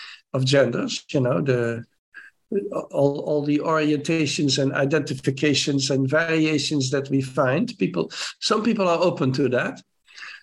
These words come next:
Uh, I think the younger people more than the older people in general. Um, but yeah, some people, some people want a very simplistic picture. And we, we have, for example, in the U S, we have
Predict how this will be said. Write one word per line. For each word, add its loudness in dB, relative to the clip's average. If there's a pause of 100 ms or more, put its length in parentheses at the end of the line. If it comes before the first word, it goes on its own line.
(180)
Uh, 0
I 2
think 0
the 0
younger 2
people -2
more 2
than 2
the 2
older -2
people -2
in 2
general. 0 (720)
Um, -2
but -2
yeah, 2
some 0
people, -2
some 0
people 0
want 2
a 0
very 0
simplistic 0
picture. 2
And 2
we, 0
we 0
have, 2
for -2
example, 0
in 2
the 2
U 2
S, -2
we 2
have 0